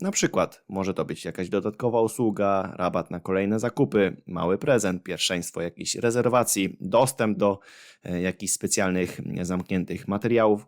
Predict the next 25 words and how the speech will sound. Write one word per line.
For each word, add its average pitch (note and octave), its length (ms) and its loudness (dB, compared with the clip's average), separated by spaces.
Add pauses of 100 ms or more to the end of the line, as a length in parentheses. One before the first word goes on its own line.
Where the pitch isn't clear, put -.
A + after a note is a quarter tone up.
(120)
cokolwiek. B2 600 2
Najważniejsze, E3 760 2
żeby C#3 220 0
nagroda A#2+ 420 0
była G2+ 260 2
jasna D#3+ 340 -4
i - 80 -6
przewidywalna A#2 800 0
i - 140 -8
pokazywała G2+ 580 0
klientowi, G2+ 640 0 (540)
e, - 40 -6
mm, F2 1200 0 (400)
po G#2 60 2
prostu, G2+ 360 2
co C#3+ 640 4
dokładnie G2+ 840 2
ma F2 400 2
zrobić D3 540 2
i A2+ 380 0
co - 260 2
otrzyma F#2 600 -2
za E2+ 300 0
co, - 180 -12
tak? D3+ 300 2